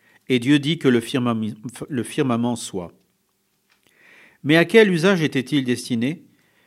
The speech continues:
C'est ce que Moïse a soin de nous apprendre en disant qu'il sépare les eaux d'avec les eaux.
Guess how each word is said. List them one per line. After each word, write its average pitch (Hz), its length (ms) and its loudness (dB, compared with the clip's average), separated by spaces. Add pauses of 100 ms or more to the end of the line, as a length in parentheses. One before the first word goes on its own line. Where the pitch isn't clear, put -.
(140)
C'est - 240 2
ce 185 100 0
que 175 120 0
Moïse 147 340 2
a 131 80 2
soin 165 300 -2
de 123 80 0
nous 117 180 -2
apprendre 117 540 -4
en 117 80 -6
disant 131 420 -4 (320)
qu'il 160 200 -4
sépare 160 500 4
les 131 240 0
eaux 139 160 0
d'avec 127 340 -2
les 110 240 -6
eaux. 87 140 -10